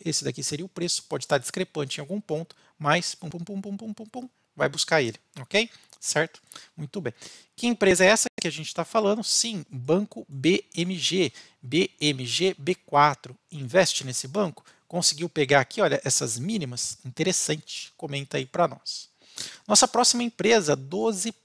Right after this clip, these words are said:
ponto noventa e oito de dividendos. Vamos colocar aqui treze, né? O mercado também tá entendendo que é uma excelente oportunidade.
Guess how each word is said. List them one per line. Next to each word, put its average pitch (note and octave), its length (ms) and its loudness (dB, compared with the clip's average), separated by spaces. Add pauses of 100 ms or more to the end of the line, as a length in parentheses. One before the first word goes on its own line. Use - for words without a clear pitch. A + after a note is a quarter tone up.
ponto F3+ 400 -6
noventa D#3+ 560 -6
e F3+ 40 0
oito D#3 380 -6
de D3 80 -16
dividendos. C#3+ 760 -4
Vamos G3 180 -8
colocar F3 280 -4
aqui F3 140 -2
treze, D3+ 600 2
né? F#3+ 120 -4 (720)
O D3+ 40 -6
mercado C3+ 440 6
também C3 600 0
tá B2+ 140 0
entendendo B2 440 -6
que - 80 -18
é C3 40 -12
uma B2 80 -8
excelente C3+ 340 -8
oportunidade. F#3 920 2